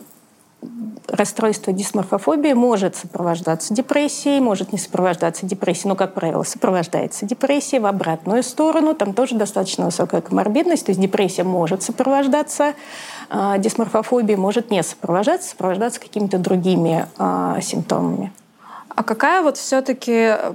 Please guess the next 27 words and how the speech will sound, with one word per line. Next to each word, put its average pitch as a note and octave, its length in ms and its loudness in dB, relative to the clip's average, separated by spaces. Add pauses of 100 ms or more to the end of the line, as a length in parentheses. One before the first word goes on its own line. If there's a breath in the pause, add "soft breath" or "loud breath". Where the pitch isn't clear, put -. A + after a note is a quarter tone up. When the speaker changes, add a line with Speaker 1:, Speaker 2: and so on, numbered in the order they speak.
Speaker 2:
потому A#3+ 240 0
что A#3+ 160 -4
мы, A3+ 260 4
когда A3+ 480 4
готовились A3 680 0
к - 100 -14
выпуску, D4+ 500 2
мы A3 140 4
не A3 80 6
могли A3+ 260 4
понять, A3 480 2
делать A3 500 2
нам, G3+ 160 2
не G3 80 2
делать, A3 460 4
потому A3 260 0
что A#3 100 -10
это A3 120 -2
как A3 160 -2
будто A3+ 280 0
бы G3+ 100 -2
большая G#3+ 280 2
связь G#3+ 240 0
с - 80 -6
Р G3+ 100 0
П A3 120 -2
П. C4+ 380 2